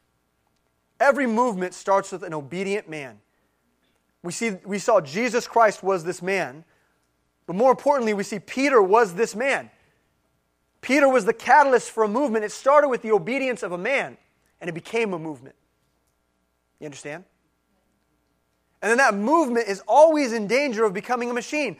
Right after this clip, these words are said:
Think about the history of the church. How often have we seen churches, local churches, who, who were started by a man that became a movement and then eventually became a machine? Robotic.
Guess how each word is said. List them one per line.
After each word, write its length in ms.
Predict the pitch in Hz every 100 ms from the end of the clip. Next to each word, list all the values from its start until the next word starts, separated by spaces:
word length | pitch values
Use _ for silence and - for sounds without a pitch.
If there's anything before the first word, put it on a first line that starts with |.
| _ -
Think 160 | 311
about 160 | 330 269
the 80 | 202
history 360 | 233 - 240
of 60 | 208
the 60 | 170
church. 460 | - 147 - - _ _ _ _
How 240 | - 302 320
often 420 | 240 285 - 226 180
have 160 | 180
we 220 | 170 254
seen 420 | 277 - 226 180 160 _ _
churches, 500 | - 269 277 165 143
local 440 | 165 277 285 294
churches, 580 | 196 254 247 - 139 - _ _ _
who, 120 | 240
who 480 | 196 190 202 233 208 214
were 160 | 214
started 760 | - - 294 311 330 180 117 127 _ _ _ -
by 160 | 208
a 100 | 214
man 460 | 190 269 247 135 127 _ _
that 80 | 180
became 460 | 180 - 254 302 269
a 60 |
movement 560 | 202 262 247 165 143 _ _ _ _ _
and 120 | 190
then 100 | 214
eventually 360 | 196 240 - 226
became 340 | 175 - 185
a 60 | 151
machine? 440 | 143 - 160 139 _ _ _ _ _ _ _ _ _
Robotic. 640 | 160 175 131 170 160 -